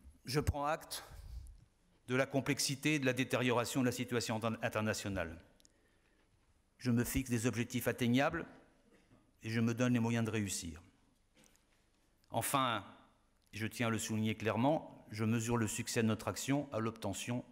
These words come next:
de résultats concrets. Et ma conviction, c'est que nous avons toutes les cartes en main pour mettre en œuvre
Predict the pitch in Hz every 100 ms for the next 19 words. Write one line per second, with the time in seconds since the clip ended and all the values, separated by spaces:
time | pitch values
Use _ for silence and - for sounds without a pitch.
0 | - 107 101 92 95 117 110 - - 101
1 | - - - _ _ _ _ _ _ _
2 | _ _ _ _ _ _ _ _ _ -
3 | - _ - 104 107 120 104 98 156 170
4 | 170 - - - - _ _ _ - _
5 | _ _ - 113 123 123 120 123 123 120
6 | 110 101 - - - _ - 170 147 147
7 | 160 131 - 110 127 165 185 110 - 117
8 | 131 139 - 120 139 170 170